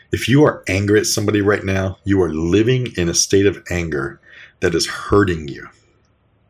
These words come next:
You know, and everybody's like, "Oh, I'm not gonna forgive them," or, you know, it, "You're, you're just a frickin' wuss if, if you do these kind of things, if you let people run all over you." No,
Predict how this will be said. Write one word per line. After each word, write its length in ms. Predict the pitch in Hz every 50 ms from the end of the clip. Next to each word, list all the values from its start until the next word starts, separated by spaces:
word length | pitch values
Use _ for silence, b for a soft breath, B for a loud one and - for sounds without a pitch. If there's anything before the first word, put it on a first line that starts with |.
| _ _ _ _ _ _ B B B B B B B B B B B B B B B
You 80 | - 92
know, 80 | 92
and 80 | 92 95
everybody's 280 | 101 95 98 95 90 95
like, 120 | 92 87
"Oh, 240 | 92 104 101 101 101
I'm 160 | 92 92 107
not 160 | 127 143 135 -
gonna 140 | 120 95
forgive 400 | 90 - 87 76 76 76 71 -
them," 280 | - 80 80 85 95 95
or, 220 | 90 82 80 80
you 160 | 82 87 95 85
know, 140 | 85 87
it, 240 | 87 85 87 82 - - - 87 87 -
"You're, 540 | 98 92 87 - 98 107 117 107 82 76
you're 360 | 87 98 101 101 95 87 82 67
just 300 | - - - 90 - -
a 40 |
frickin' 380 | 87 - - 104 - 98 87 85
wuss 340 | 80 95 110 117 110 - -
if, 160 | 76 - -
if 260 | 76 73 85 - -
you 60 | 85
do 180 | 78 82 95 98
these 200 | 92 90 85 -
kind 180 | - 87 85 78
of 80 | -
things, 260 | - 80 78 76 76
if 80 | - 78
you 80 | 85 85
let 180 | 87 90 -
people 160 | - 101 85
run 160 | 82 82 85 85
all 140 | 82 82
over 120 | 85 87 85
you." 180 | 78 78 71 76
No, 320 | 95 107 143 127 80 64